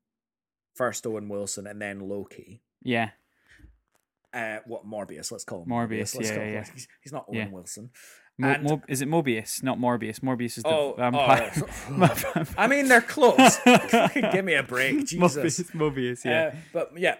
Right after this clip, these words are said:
Speaker 1: Mobius gets deleted, and I genuinely thought that was the end of him.
Speaker 2: Yeah, me
Speaker 1: I
Speaker 2: too, me too.
Speaker 1: genuinely thought that was the end of
Speaker 2: He
Speaker 1: him.
Speaker 2: served his purpose.
Speaker 1: And, and it, the, the uncer-, I'm a big fan of, like, unceremonious, important character deaths,
Speaker 2: Oh,
Speaker 1: which are
Speaker 2: yeah,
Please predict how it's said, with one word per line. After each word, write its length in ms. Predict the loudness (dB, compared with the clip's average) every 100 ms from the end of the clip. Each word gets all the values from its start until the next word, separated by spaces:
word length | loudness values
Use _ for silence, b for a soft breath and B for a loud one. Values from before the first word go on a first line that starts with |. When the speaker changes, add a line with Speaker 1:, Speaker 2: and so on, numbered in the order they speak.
| 2
Speaker 1:
Mobius 540 | 4 6 6 4 0
gets 280 | -2 -2 -4 -12
deleted, 600 | -6 -6 -4 -8 -8 -12 -10
and 100 | -6
I 140 | -4
genuinely 720 | -4 -6 -4 -2 -2 -4 -6 -6
thought 400 | -2 -2 -2 -8
that 240 | -10 -8
was 140 | -12
the 120 | -10 -10
end 200 | -10 -12
of 100 | -8
him. 80 | 4
Speaker 2:
Yeah, 240 | 8 8
me 160 | 8 6
Speaker 1:
I 100 | 6
Speaker 2:
too, 80 | 4
me 60 |
too. 100 | 4
Speaker 1:
genuinely 460 | 2 2 2 0 -2
thought 340 | 0 0 0
that 180 | -2 -6
was 140 | -6 -6
the 160 | -4
end 200 | -4 -6
of 60 | -4
Speaker 2:
He 60 |
Speaker 1:
him. 40 | 0
Speaker 2:
served 280 | 4 4 4
his 120 | 0
purpose. 520 | 2 0 0 -6 -4
Speaker 1:
And, 340 | -4 -4 -6 -12 -14 _ _ _ _ _
and 160 | -8 -6
it, 200 | -6 -8
the, 120 | -12
the 160 | -8 -8 -4
uncer-, 480 | -6 -4 -4 -4 -2
I'm 180 | -4
a 40 | -4
big 240 | -2 -2
fan 260 | -2 -2 -2
of, 80 | -2
like, 140 | -4
unceremonious, 1000 | -4 -4 -4 -2 -2 -2 -4 -4 -6 -8 -8
important 560 | -12 -8 -8 -8 -12
character 460 | -10 -6 -6 -6 -8
deaths, 280 | -4 -2 6
Speaker 2:
Oh, 80 | 6
Speaker 1:
which 140 | 6
are 20 | 6
Speaker 2:
yeah, 140 | 6